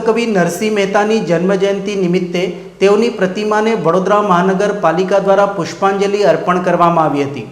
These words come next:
વૈષ્ણવજન તો તેને રે કહીએ જે પીડ પરાઈ જાણે રે, તેવા ભારતના આધ્યાત્મિક ક્ષેત્રના રાષ્ટ્રગીત બની ગયેલા ભજનના રચયિતા ભક્ત કવિ નરસિંહ મહેતાની આજે વૈશાખી પૂર્ણિમાના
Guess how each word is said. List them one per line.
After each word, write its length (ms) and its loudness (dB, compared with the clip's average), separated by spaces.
વૈષ્ણવજન 800 2
તો 200 -2
તેને 440 0
રે 100 2
કહીએ 440 0
જે 200 0
પીડ 440 0
પરાઈ 420 0
જાણે 340 0
રે, 120 2
તેવા 200 0
ભારતના 540 -2
આધ્યાત્મિક 580 -2
ક્ષેત્રના 600 0
રાષ્ટ્રગીત 680 -2
બની 280 0
ગયેલા 280 2
ભજનના 540 -2
રચયિતા 580 -2
ભક્ત 400 0
કવિ 200 2
નરસિંહ 500 0
મહેતાની 480 0
આજે 340 0
વૈશાખી 640 -2
પૂર્ણિમાના 580 2